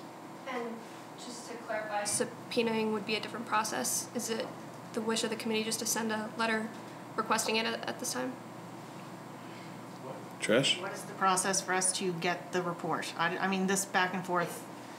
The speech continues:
Speaker 3: like, we just want the report.
Speaker 1: Yeah.
Speaker 3: Let's get it. That's my thought. Everybody else
Speaker 1: With
Speaker 3: can.
Speaker 1: my, um, consulting with the parliamentary council and the other clerks, it was the recommendation from them.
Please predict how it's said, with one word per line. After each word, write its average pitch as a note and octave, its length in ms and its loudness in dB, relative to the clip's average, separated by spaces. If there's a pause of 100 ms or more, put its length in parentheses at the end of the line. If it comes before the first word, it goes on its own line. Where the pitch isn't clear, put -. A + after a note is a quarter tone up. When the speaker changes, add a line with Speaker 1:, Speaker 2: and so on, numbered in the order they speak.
(120)
Speaker 3:
like, F3 140 -2
we G#3 80 2
just G3+ 160 0
want G3+ 120 4
the F#3 60 -2
report. F3+ 360 4 (240)
Speaker 1:
Yeah. - 160 -4 (200)
Speaker 3:
Let's F3 120 -4
get D#3+ 140 0
it. - 80 -6 (220)
That's F#3+ 240 2
my G3+ 120 6
thought. F3+ 280 2 (1080)
Everybody E3+ 280 -6
else A#3+ 140 -2
Speaker 1:
With B3 80 -2
Speaker 3:
can. D#3 100 -2
Speaker 1:
my, A3+ 300 -2 (520)
um, G#3+ 400 0 (1300)
consulting B3+ 500 10
with A3+ 260 2
the G#3 400 6
parliamentary G#3+ 400 4
council G#3+ 380 2
and G#3+ 180 2
the G#3+ 60 2
other G#3 160 0
clerks, - 560 4
it - 580 2
was A3 200 4
the G#3+ 80 4
recommendation G#3 520 2
from G#3 160 -2
them. G3+ 280 4